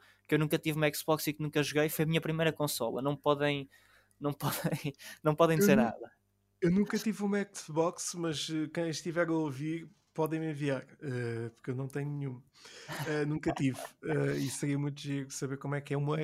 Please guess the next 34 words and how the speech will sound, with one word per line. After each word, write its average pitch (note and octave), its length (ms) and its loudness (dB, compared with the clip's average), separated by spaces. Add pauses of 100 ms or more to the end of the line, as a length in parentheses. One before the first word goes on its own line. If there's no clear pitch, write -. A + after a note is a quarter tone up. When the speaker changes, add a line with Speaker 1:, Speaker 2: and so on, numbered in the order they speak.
(120)
Speaker 2:
Xbox. - 500 -6 (600)
Speaker 1:
Epá, D3 280 4
eu, C#3+ 100 6
Speaker 2:
Eh, C#3+ 200 4
mas D#3 220 2
Speaker 1:
eu - 40 2
Speaker 2:
não, C#3 120 4
Speaker 1:
já, D3 40 4
Speaker 2:
não, C3+ 200 2 (100)
Speaker 1:
eu C3+ 100 0
Speaker 2:
eh, - 20 0
Speaker 1:
já C#3+ 160 4
não, C3+ 240 0
já C#3 160 4
não C#3+ 120 2
jogo C#3+ 220 4
Speaker 2:
nunca D3 100 4
tive. C3 200 -4
Speaker 1:
Xbox, D#3 260 4
pá, D#3 160 2
aí D#3 100 2
desde D3 400 -4
dois D3 220 -2
mil D3 220 -2
e D3+ 100 4
oito. B2+ 420 2 (1600)
Foi D3 140 6
Speaker 2:
Pois, B2+ 60 6
Speaker 1:
desde, D3 140 8
Speaker 2:
já B2 80 2
são D#3 140 8
Speaker 1:
desde, C#3+ 60 8
Speaker 2:
alguns C3 320 4
a- D3+ 60 -4